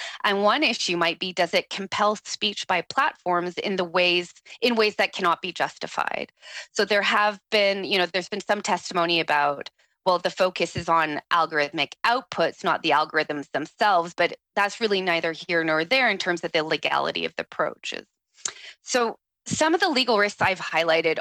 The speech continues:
are cured by the requirement that the regulations must be consistent with free expression. This forces a rights analysis, which is good, but here's the problem, what are the metrics for free speech compliant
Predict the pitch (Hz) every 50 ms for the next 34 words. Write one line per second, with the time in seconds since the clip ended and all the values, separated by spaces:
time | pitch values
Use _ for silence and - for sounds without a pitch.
0 | - - 185 185 185 - - - - 196 180 175 175 190 190 175 _ - 175 160
1 | 160 165 165 170 170 175 160 175 170 - - - 170 156 156 165 196 202 190 -
2 | 175 - 170 156 165 165 170 170 180 165 160 151 156 - - 185 175 - - 156
3 | 151 - _ - 180 170 - - 170 165 - - 156 - - 170 165 156 139 -
4 | 151 - - - - 165 156 151 - - - - - - - 160 - - - -
5 | - 185 _ _ _ - - - - - _ - - 202 196 - - - 220 220
6 | 190 - - 247 233 214 247 196 185 180 175 170 - - - 156 151 147 143 147
7 | 156 180 220 - - 233 - - - - 180 170 - - - - 170 165 160 151
8 | - - - _ - 156 143 139 165 214 240 - _ _ _ - _ - - -
9 | - - - 208 202 - - - - 262 262 269 269 247 - - - 185 - -
10 | 185 170 160 156 - 82 78 80 82 196 196 _ _ _ _ _ _ _ - 170
11 | 170 190 202 240 294 311 302 339 269 190 185 185 190 - - - - 156 131 -
12 | - - - - 180 165 - - - 220 226 240 233 - - - 196 190 190 180
13 | - - - - 214 196 - - - 165 160 165 160 139 -